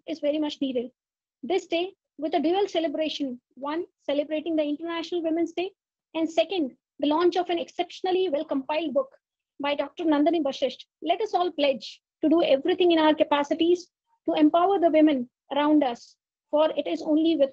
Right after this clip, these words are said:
equal contribution from all genders that we will be able to create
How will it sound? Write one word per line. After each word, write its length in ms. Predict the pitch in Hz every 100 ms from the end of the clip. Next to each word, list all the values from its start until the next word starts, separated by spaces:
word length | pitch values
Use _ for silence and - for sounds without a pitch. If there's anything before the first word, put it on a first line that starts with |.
| -
equal 320 | 320 381 392
contribution 680 | 349 339 339 330 330 330 403 _ _ _ _
from 140 | 277 277
all 240 | 285 311 320
genders 480 | 311 294 302 262 -
that 120 | 277 277
we 160 | 294 285
will 200 | 339 349
be 220 | 330 285
able 180 | 285 320
to 180 | 311 294
create 420 | - 294 311